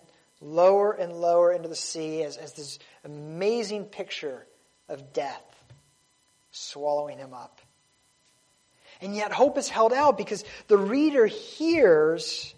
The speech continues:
not to despair, we're told that he was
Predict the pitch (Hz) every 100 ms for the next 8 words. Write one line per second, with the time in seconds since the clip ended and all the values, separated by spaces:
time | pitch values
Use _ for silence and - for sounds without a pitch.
0 | _ _ _ _ _ _ _ _ _ _
1 | - 240 294 - 262 - - - 269 277
2 | 226 185 190 190 - 285 294 208 185 -
3 | - - _ - 196 226 233